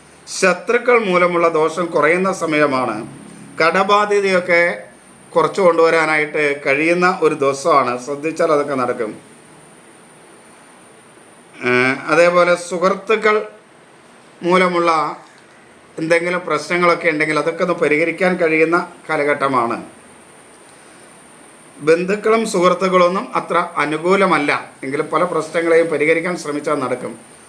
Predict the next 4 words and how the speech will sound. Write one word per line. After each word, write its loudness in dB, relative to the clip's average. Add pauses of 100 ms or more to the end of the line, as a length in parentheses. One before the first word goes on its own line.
(120)
വാക്കുകളെ 2
വളരെയധികം 0 (100)
നിയന്ത്രിക്കുകയും -2 (140)
ചെയ്യുക. -6